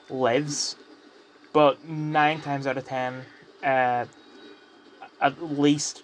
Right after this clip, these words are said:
two of them die, like, out of three. So I'm doing it on my own.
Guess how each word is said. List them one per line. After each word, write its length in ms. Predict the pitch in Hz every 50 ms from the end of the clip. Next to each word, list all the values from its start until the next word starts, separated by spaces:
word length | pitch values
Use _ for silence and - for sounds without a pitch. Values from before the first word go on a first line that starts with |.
| -
two 240 | - - - 139 135
of 60 | 131
them 160 | 131 131 131 123
die, 320 | 120 113 113 117 123 - - - - - - - - _
like, 160 | - 120 117 127
out 120 | 120 120
of 80 | 123 -
three. 320 | - - 127 120 135 143 - - - - - - - - - - - - - - - - - _ _ _ - - - _ _ - _ - - -
So 160 | - - 143 135
I'm 100 | 131 127
doing 160 | 135 131 131
it 20 |
on 120 | 127 123 120
my 100 | 120 117
own. 200 | 120 123 131